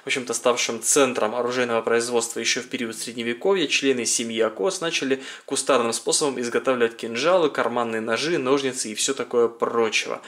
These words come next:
Дальше в тысяча восемьсот семьдесят пятом открылась уже небольшая мастерская. Ну и, соответственно, сейчас она представляет из себя солидную фабрику, в производстве которой, непосредственно производством продукции занимается пятьсот человек и триста человек вспомогательного и обслуживающего персонала. То есть компания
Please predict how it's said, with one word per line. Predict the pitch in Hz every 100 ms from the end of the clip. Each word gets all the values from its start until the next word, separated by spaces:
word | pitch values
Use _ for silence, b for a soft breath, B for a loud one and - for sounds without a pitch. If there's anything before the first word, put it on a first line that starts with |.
| B B B -
Дальше | 165 143
в | 127
тысяча | 131 127
восемьсот | 123 120 120
семьдесят | 123 120 -
пятом | 117 107 113
открылась | - 127 120 110 -
уже | 117 120
небольшая | 117 117 113 123 113
мастерская. | 113 - 117 - - 185 196 185 - B B B 156
Ну | 185
и, | 165 131
соответственно, | - 123 135 131
сейчас | 127 131 151 139
она | 117
представляет | 117 131 131 120 110
из | -
себя | 131 123
солидную | - 131 131 123 107 107
фабрику, | - 139 175 196 190 165 120
в | -
производстве | 135 131 135 135 131 120
которой, | 123 123 117 117 B B -
непосредственно | 127 127 131 123 110
производством | 117 117 113 113 - - - - -
продукции | 123 127 113 - 117
занимается | 123 113 - -
пятьсот | 123 - 117
человек | - 127 170 233 -
и |
триста | - 156 139 120
человек | - 120 165
вспомогательного | - 123 117 123 175 165 131
и | 123
обслуживающего | 143 - 131 131 123
персонала. | 123 127 - 120 123 123 113
То | 107
есть | 107
компания | 120 117 175 190 175